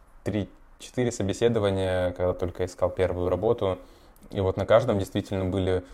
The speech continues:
э, около этих сортировочные вопросы, условно, отсортируй массив, найди самое большое, сделай там сортировку че-,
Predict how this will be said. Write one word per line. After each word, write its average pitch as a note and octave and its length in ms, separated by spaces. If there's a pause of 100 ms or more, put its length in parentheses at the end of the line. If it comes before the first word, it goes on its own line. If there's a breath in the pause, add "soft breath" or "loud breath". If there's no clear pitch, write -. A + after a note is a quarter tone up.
(260 loud breath)
э, F#2+ 320 (260)
около G2 760
этих F2+ 240
сортировочные F2+ 1080
вопросы, F#2+ 680
условно, F#2+ 400
отсортируй A2 520
массив, G#2+ 460 (120)
найди F#2+ 320
самое F2+ 300
большое, G2 680
сделай F#2 380
там F2+ 400
сортировку F#2+ 680
че-, - 420